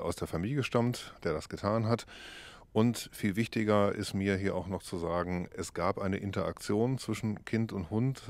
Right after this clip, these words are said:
also einen kurzen Zwischenfall. Und deshalb hat der Hund zugeschnappt. Also offensichtlich ist das nicht ein, äh, böses, aggressives Tier, sondern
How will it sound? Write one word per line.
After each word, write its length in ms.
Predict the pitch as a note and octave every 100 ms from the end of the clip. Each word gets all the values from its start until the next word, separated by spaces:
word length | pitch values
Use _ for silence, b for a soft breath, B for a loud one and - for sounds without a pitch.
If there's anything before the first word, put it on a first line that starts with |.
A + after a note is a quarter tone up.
| G2
also 260 | F2+ F2 E2+
einen 400 | D#2+ E2 E2 E2 -
kurzen 360 | - A#2+ - G2+
Zwischenfall. 640 | B2 - A#2 - G#2+ G#2 b b b b b b b - - - - -
Und 160 | G2+
deshalb 280 | G2+ G2 D#2+
hat 100 | F2
der 140 | E2
Hund 180 | F2 D#2
zugeschnappt. 640 | - D#2 C#2+ - C2+ -
Also 420 | D#2 D#2 E2 E2+ D#2
offensichtlich 440 | F2+ G2 F2+ F2+
ist 160 | F#2 -
das 160 | F2 -
nicht 220 | F#2 -
ein, 420 | F2 E2+ E2+ E2+
äh, 220 | D#2+ D#2+
böses, 600 | D2+ E2 F#2+ G#2 G2 E2+
aggressives 600 | F2+ F2 E2+ G2+ F2 E2+
Tier, 340 | - C3+ C3+ A2+
sondern 460 | G2 G2 F#2 F#2